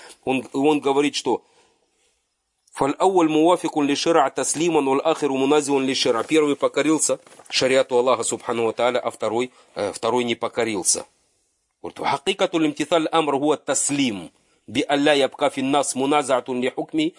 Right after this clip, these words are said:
Он говорит, "Что такое хакикату имтиталь амр?" Он говорит, действительность покорности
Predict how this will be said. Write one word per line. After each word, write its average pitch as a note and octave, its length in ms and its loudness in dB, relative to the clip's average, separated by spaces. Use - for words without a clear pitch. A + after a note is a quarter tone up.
Он C3+ 160 -2
говорит, C3+ 220 -2
"Что F3+ 240 0
такое E3 520 0
хакикату C#3+ 760 -2
имтиталь C#3 640 0
амр?" B2+ 340 0
Он A#2+ 100 -4
говорит, A2+ 200 -4
действительность B2+ 760 -4
покорности C3+ 600 -4